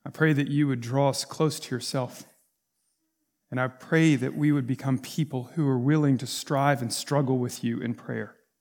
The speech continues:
Amen. If you were actually hoping that I would explain that passage out of Mark, you're kind of out of luck.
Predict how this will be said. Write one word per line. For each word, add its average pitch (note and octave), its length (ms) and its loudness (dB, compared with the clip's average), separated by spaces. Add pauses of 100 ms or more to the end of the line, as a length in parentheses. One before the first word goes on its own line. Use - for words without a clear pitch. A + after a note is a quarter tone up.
(640)
Amen. C3 340 -2 (2500)
If E3+ 200 2
you A3 120 10
were G3+ 120 12
actually F3 760 6 (100)
hoping F3+ 440 6
that D3+ 100 6
I D3 80 6
would D3 100 2
explain D3+ 440 2
that D3 200 2
passage C#3+ 400 0
out C3+ 140 2
of C3+ 40 4
Mark, C#3 320 2
you're C3+ 80 -4
kind C#3 220 -2
of B2 80 0
out A#2+ 100 2
of A#2 80 -2
luck. A#2 460 -2